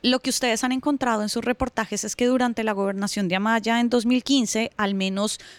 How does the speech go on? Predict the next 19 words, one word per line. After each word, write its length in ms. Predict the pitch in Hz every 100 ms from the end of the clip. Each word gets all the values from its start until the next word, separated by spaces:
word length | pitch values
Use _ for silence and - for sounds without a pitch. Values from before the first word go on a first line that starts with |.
| -
dos 380 | 220 208 262 220
de 80 | 254
las 140 | 254
personas 400 | 233 196 190 180
que 120 | -
le 80 | 226
dieron 260 | 208 175 180
plata 320 | 240 226 -
a 60 | 220
la 80 |
campaña 560 | 233 240 226 233 220 233 -
terminaron 600 | 220 208 202 196 180 180
con 180 | 208 208
contratos. 720 | 208 208 254 226 - - - -
Cuéntanos 380 | 254 240 247 240
del 100 | 262
primer 320 | 254 262 202
financiador 720 | 220 220 220 - 240 214 190
contratista, 800 | - 214 - 202 226 - - -